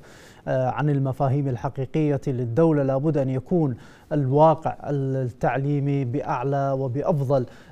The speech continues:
آه، درجاته، وقبل ذلك أن يكون الواقع التربوي. والحديث هنا عن المؤسسة التي تؤسس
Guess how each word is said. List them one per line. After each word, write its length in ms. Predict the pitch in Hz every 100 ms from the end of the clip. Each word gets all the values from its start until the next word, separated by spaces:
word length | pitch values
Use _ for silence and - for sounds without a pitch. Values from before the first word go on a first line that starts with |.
| -
آه، 260 | 139 127
درجاته، 600 | 127 147 143 127 151 - 156
وقبل 380 | 135 160 143
ذلك 420 | 151 147 143 139 147
أن 100 | 135
يكون 440 | 127 - 151 143
الواقع 540 | 131 139 160 147 117
التربوي. 920 | 120 131 131 127 123 180 156 139 135 131
والحديث 560 | 127 - 135 151 -
هنا 240 | 151 143 123
عن 160 | 131
المؤسسة 640 | 135 131 147 - 156 156 -
التي 340 | 151 147 160
تؤسس 680 | 147 175 - - 170 151 -